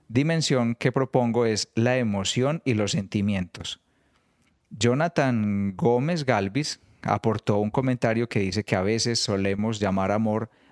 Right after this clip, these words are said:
a lo que es una gran admiración. Es bonito este aporte porque, eh, si revisamos la forma en que lo estoy planteando acá, la primera etapa es la del cuerpo, la segunda es la de, eh, la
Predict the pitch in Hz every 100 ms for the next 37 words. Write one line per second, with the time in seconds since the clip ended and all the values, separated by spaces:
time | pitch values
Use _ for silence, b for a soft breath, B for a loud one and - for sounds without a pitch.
0 | - 101 104 - 101 92 95 - - 127
1 | 170 160 123 123 123 120 120 120 120 -
2 | 185 131 - _ _ _ _ _ _ -
3 | 98 92 104 113 110 110 - 117 135 127
4 | - 113 98 - 95 90 - b b -
5 | 101 101 95 90 92 - 98 95 95 101
6 | 95 104 123 131 107 107 127 110 98 101
7 | 123 127 120 101 110 - 117 131 127 101
8 | 104 98 95 101 117 107 113 110 127 139
9 | - 143 113 104 143 143 b b b -
10 | 107 101 101 92 98 95 101 107 101 104
11 | 107 104 98 92 90 90 - b b b
12 | b - 98 98 92 87 90 92 90 90
13 | 90 90 87 87 -